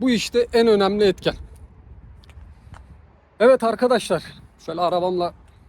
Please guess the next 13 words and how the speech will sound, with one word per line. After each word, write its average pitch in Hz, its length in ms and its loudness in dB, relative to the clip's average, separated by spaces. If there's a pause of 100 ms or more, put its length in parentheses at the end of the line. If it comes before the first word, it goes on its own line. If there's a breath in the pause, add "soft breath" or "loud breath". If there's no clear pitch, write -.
(240)
yan 156 120 -4
yana 156 240 -6
geleyim, 151 280 -8
öyle 147 160 -8
bitireyim. 139 320 -16 (4000)
Umarım 254 380 2 (220)
açıklayıcı, 226 680 -2
e, 247 280 -4 (680)
ve 208 220 -4 (460)
mantıklı 208 680 -2 (520)
bilgiler 196 460 0
vermişimdir 196 600 0
size. 185 340 -6